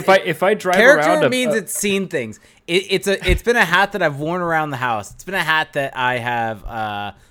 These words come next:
Speaker 2: sweated in while working out. It's been a hat that I've gone in the pool with. It's seen some days. It's been through things. You don't just throw these things out.
Speaker 1: So if
Speaker 2: They
Speaker 1: I
Speaker 2: have
Speaker 1: was driving a
Speaker 2: character.
Speaker 1: car around that was falling apart, does, does that still meet the character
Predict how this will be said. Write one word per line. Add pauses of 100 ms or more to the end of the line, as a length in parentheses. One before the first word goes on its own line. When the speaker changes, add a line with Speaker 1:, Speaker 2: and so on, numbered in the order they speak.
Speaker 2:
sweated
in
while
working
out.
It's
been
a
hat
that
I've
gone
in
the
pool
with. (320)
It's
seen
some
days.
It's
been
through
things.
You
don't
just
throw
these
things
out.
Speaker 1:
So
if
Speaker 2:
They
Speaker 1:
I
Speaker 2:
have
Speaker 1:
was
driving
a
Speaker 2:
character.
Speaker 1:
car
around
that
was
falling
apart, (240)
does,
does
that
still
meet
the
character